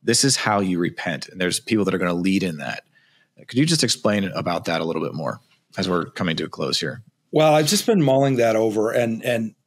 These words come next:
Speaker 2: I know this has been kind of a tough conversation. I feel like it's, it's, I, I want people to know there's a lot of hope,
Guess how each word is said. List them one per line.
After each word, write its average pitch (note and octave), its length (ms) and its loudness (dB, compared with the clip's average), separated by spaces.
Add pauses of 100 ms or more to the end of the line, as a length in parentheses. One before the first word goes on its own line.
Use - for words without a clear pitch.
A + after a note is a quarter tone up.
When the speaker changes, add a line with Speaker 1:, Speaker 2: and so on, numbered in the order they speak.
Speaker 2:
I B2+ 140 0
know D#3 160 4
this D3+ 180 4
has B2+ 100 0
been A#2 280 0
kind C3 220 0
of A#2 80 0
a G2 200 -2 (360)
tough - 280 -2
conversation. G#2+ 840 -2
I F2 80 -8
feel A#2+ 200 -4
like G#2+ 220 0
it's, F#2 320 -4
it's, - 400 -4 (440)
I, C#3+ 120 2
I D3 120 4
want E3 240 2
people D3 240 -2
to B2 60 0
know A#2 140 2
there's A2 200 0
a A2+ 40 0
lot A2+ 320 2
of G#2 100 0
hope, G2 320 -2